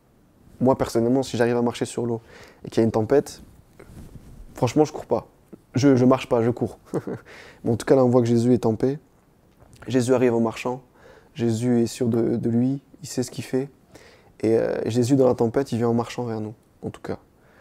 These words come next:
Dans cette épreuve-là, c'est pour certains, je sais que c'est une épreuve pour certains, ce, ce confinement, et cetera. Voyons ça comme une, pourquoi on le verrait pas comme une bénédiction ? Pour pouvoir découvrir encore plus Dieu,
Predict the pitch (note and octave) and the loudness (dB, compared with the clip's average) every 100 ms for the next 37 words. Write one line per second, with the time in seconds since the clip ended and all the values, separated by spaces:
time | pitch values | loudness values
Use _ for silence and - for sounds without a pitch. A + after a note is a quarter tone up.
0 | _ - A2 A2+ A#2+ - B2+ A#2 C3+ - | _ -8 -4 -2 -2 0 2 2 0 -2
1 | - A2+ - A2 C3 B2 A#2 - - A2 | -10 -10 -10 -8 -6 -6 -6 -8 -8 -8
2 | A#2+ - G#2 G#2+ - A2+ - - A2 B2 | -10 -8 -6 -4 -4 -8 -8 -10 -8 -8
3 | A#2+ - - - - - - - - - | -8 -8 -10 -10 -14 -20 -20 -20 -20 -20
4 | - A2 G#2 A2+ A#2 A#2+ A2+ G2+ A2 B2 | -10 -8 -4 -2 0 -2 -4 -6 -6 -6
5 | C#3+ _ _ - - _ - A#2+ B2+ B2+ | -10 _ _ -20 -20 _ 0 4 4 4
6 | D3 - B2 A#2+ A#2+ A#2+ A#2 A2+ A2+ A#2 | 0 2 4 4 4 2 0 0 -2 -6
7 | A#2+ - _ - - _ _ _ _ _ | -12 -20 _ -20 -20 _ _ _ _ _
8 | _ _ - E3 C#3 B2+ A#2 C3 B2+ B2 | _ _ -4 2 6 6 4 2 2 2
9 | A#2 B2 A#2 A#2 - A2 _ - - - | 4 2 2 -2 -8 -10 _ -20 -12 -4
10 | A2+ A#2+ A#2 - A#2+ A2+ A2 - A#2 A2+ | 0 0 -2 -2 -4 -4 -6 -10 -8 -4
11 | A#2 B2+ | -2 -2